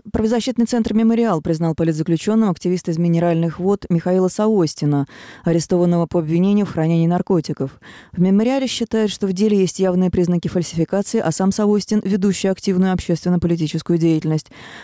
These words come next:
Ранее подвергался преследованиям со стороны правоохранительных органов. Саостин входит в Совет Ассамблеи народов Кавказа и в профсоюз «Солидарность». Активиста задержали в апреле по дороге на форум «Свободной России».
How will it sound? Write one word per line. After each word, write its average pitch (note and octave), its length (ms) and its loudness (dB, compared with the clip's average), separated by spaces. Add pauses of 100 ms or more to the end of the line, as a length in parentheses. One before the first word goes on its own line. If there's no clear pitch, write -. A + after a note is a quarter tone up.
Ранее A3 320 2
подвергался E3+ 560 -2
преследованиям E3 640 0
со - 80 -4
стороны D3+ 380 0
правоохранительных D#3 840 0
органов. D3 460 0 (420)
Саостин C4 420 0
входит G#3 280 0
в - 60 -10
Совет G3 240 2
Ассамблеи F3+ 400 2
народов E3+ 360 0
Кавказа A3 460 -2
и G#3 60 2
в - 80 -8
профсоюз F3 400 -2
«Солидарность». E3 640 0
Активиста E3+ 400 -2
задержали E3+ 440 2
в E3 60 0
апреле F#3+ 340 0
по F#3 140 0
дороге E3+ 320 2
на E3 80 -2
форум E3+ 260 -2
«Свободной F3 440 0
России». F#3 520 -2